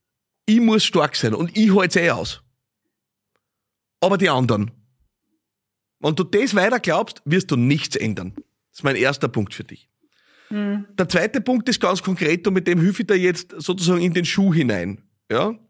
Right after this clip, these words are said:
Speaker 1: Weil natürlich, es beginnt damit, dass du Dinge abgibst. Ich meine, Überraschung,
Speaker 2: Ja.
Speaker 1: gell? Also das wird jetzt, wird jetzt schwer überraschen. Folgender Vorschlag.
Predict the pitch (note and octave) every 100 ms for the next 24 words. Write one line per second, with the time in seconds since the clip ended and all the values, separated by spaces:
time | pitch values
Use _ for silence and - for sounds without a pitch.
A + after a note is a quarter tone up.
0 | _ _ _ _ _ _ _ - E3 F#3
1 | A3 A#3 F#3+ - F#3 G3 G#3 D#3+ C#3+ F#3
2 | F3+ - D#3 G3 G#3 A#2 A2 - B2+ -
3 | B2+ C3+ C3+ C#3 C#3 C#3 D3+ - G3+ C#3+
4 | D#3+ C#3+ C3+ D3+ D3 D#3 - - B2+ D#3+
5 | E3 D#3+ - C3+ D3 E3 C#3+ C3 B2+ G#3+
6 | - - - - - _ _ _ _ _
7 | _ _ _ _ _ _ - F3+ G3+ B3
8 | A3 E3+ F3+ D3+ G#2+ -